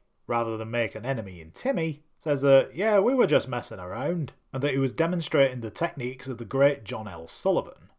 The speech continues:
the first recognised heavyweight champion of gloved boxing.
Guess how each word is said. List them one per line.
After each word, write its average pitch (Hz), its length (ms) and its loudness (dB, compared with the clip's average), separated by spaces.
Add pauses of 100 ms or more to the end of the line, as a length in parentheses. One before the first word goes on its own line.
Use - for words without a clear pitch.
the - 80 -8
first 151 280 2
recognised 123 520 -2
heavyweight 117 420 -6
champion 127 500 -4
of 104 140 -10
gloved 95 320 -12
boxing. - 560 -4